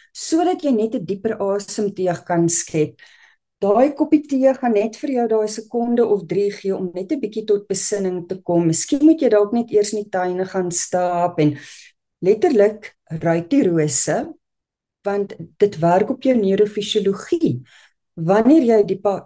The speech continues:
dieper asem teëgeneem, wanneer jy buite kan kom en jou oë kyk 'n bietjie verder weg. So daai kommunikasie met jou kinders, jou geliefdes,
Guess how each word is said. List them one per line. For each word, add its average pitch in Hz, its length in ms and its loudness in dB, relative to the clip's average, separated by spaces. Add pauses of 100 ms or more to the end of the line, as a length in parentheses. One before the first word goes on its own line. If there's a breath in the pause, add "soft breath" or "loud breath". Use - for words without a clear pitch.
dieper 202 220 -2
asem 175 480 -2
teëgeneem, 160 640 -2 (100)
wanneer 208 320 4
jy 220 160 2
buite 165 440 -4
kan 170 280 -4
kom 170 160 -2
en 175 120 -2
jou 165 240 0
oë 214 280 4
kyk 196 240 -6
'n 180 80 -4
bietjie 165 300 -6
verder 160 460 0
weg. 135 360 0 (460 loud breath)
So - 180 -2
daai 269 360 2
kommunikasie 214 1200 4
met 190 320 -2
jou 202 500 -2 (260)
kinders, 180 540 -2
jou 175 160 -6
geliefdes, 175 720 -4